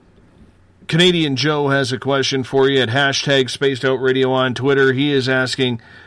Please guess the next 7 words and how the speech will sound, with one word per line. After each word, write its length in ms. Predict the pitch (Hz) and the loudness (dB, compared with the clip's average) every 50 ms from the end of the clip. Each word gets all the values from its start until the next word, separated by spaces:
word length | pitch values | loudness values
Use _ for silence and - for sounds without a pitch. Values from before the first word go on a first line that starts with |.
| - - _ | -20 -14 _
Graham, 280 | - 196 214 208 202 190 | 0 0 2 2 2 2
are 140 | 190 202 196 | 2 2 4
there 300 | 190 240 277 285 262 - | 2 2 2 0 0 0
any 320 | 196 190 190 196 190 170 | 0 2 2 2 0 0
data 400 | 139 123 156 156 160 160 160 143 | -2 -2 0 0 0 0 0 -2
points 840 | 117 - - 135 131 123 110 107 107 110 104 - - - - - - - _ _ _ _ | -2 -4 -6 -4 -2 -2 -2 -2 -4 -6 -6 -6 -6 -4 -4 -6 -8 -14 _ _ _ _
to 500 | - - 147 143 139 139 135 135 123 120 | -4 -2 0 0 0 0 0 -2 -4 -6